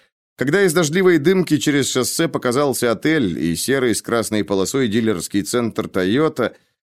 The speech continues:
несколько минут переводил дух. Кровь в ушах стучала так, словно я не полз на карачках, а бежал марафон. Отсюда картина оказалась куда более удручающей.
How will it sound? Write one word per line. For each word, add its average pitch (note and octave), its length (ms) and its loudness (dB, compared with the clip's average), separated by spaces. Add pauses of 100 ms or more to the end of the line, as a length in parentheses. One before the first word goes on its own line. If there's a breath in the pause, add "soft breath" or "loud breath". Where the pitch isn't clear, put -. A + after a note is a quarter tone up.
несколько A#2+ 540 -2
минут B2+ 340 0
переводил G#2+ 520 0
дух. - 420 -8 (380)
Кровь D#3+ 360 0
в D3 100 -6
ушах A2+ 380 -2
стучала B2+ 440 -2
так, D#3 200 -4
словно B2+ 320 -2
я C3+ 160 0
не C3 120 0
полз D3 360 -2
на B2 120 -2
карачках, C3+ 540 -4
а B2 60 0
бежал A2+ 360 0
марафон. G#2+ 600 -2 (560)
Отсюда E3 460 2
картина D3+ 420 0
оказалась B2 480 0
куда A#2+ 260 0
более A#2+ 400 0
удручающей. D#2+ 920 -4